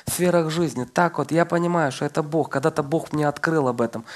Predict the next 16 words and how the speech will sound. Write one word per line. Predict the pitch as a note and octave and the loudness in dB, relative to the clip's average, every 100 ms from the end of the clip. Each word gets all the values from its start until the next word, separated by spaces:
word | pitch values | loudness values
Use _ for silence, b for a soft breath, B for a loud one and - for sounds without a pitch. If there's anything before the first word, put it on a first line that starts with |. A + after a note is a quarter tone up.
| B | B
что | - | 0
это | D3+ D#3+ | 2 2
будет, | D#3+ C3 | 0 -2
и | B2+ | -2
сегодня | - G3 D#3 | 0 2 2
это | C3+ C3+ | 0 0
произошло». | C#3 C#3 C3 - A2+ | -2 -2 -2 -6 -8
Я | |
говорю: | A2+ - | -8 0
«Слава | G#3 C4+ | 0 2
Богу, | C4+ F#3+ B2 | 0 0 2
Бог | D3 - | -2 -4
исполнил | D3+ D#3+ D3 B2+ | -10 -6 -6 -4
жизнь». | A#2 A2 A2+ B B B B | -6 -8 -10 B B B B
Но, | |
говорит, | D3 D#3+ | 4 4